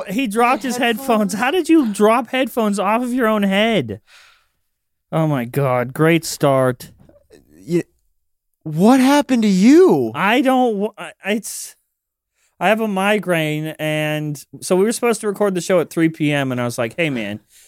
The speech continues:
Speaker 1: can we make it four?" I assumed my mi-, my migraine would be gone. It's not. <sighs> And so I'm just, I turned off all the lights, except for the blue ones back there,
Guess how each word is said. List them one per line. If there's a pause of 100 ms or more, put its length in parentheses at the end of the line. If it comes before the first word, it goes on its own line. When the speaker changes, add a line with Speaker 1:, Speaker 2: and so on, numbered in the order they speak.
(140)
Speaker 1:
can
we
make
it
four?" (440)
I
assumed
my
mi-,
my
migraine
would
be
gone. (720)
It's
not.
<sighs> (1000)
And
so
I'm
just,
I
turned
off
all
the
lights, (360)
except
for
the
blue
ones
back
there,